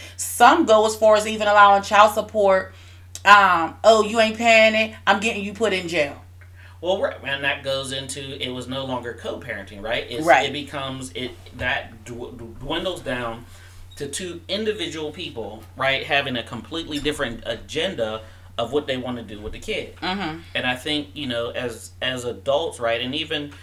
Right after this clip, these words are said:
Speaker 2: you know, a lot of times it's kids having kids, so that is not a, um, that's not a mindset, right, that they develop. And then there's no, sometimes there's no older person, right, coming in to direct it in a healthier manner, um,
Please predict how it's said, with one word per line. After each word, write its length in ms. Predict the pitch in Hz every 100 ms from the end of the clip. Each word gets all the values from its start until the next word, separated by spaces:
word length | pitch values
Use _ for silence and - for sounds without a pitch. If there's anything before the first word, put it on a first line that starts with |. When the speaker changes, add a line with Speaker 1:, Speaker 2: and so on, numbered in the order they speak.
| - -
Speaker 2:
you 120 | 151
know, 140 | 139 131
a 180 | 101 127
lot 220 | 147 160
of 80 | -
times 240 | 143 131
it's 160 | 135 -
kids 400 | - 131 123 -
having 240 | 117 113
kids, 340 | 127 139 117
so 100 | - 113
that 240 | 120 120
is 140 | 117
not 220 | 117 113 110
a, 280 | 104 104 - - - - - -
um, 500 | 113 107 104 101 101 - - - - - -
that's 240 | 131 -
not 180 | 139 123
a 80 | 113
mindset, 680 | 117 123 151 147 120 107 -
right, 200 | 127 -
that 100 | 107
they 120 | 113
develop. 500 | 104 - 117 113 - - - 123
And 120 | 123
then 120 | 131
there's 200 | 127 113
no, 460 | 127 147 139 131 - -
sometimes 500 | - 147 135 127 123
there's 140 | 123
no 160 | 120 -
older 260 | 131 143 131
person, 460 | - 120 110 110
right, 260 | 110 110 110
coming 260 | 131 120
in 300 | 120 117 110 - - - -
to 160 | - 120
direct 580 | 110 110 117 160 - 123
it 200 | 113 -
in 140 | 127
a 80 | 110
healthier 420 | 143 123 123 113
manner, 320 | 113 113 110 98 107 85 -
um, 500 | 110 107 90 - -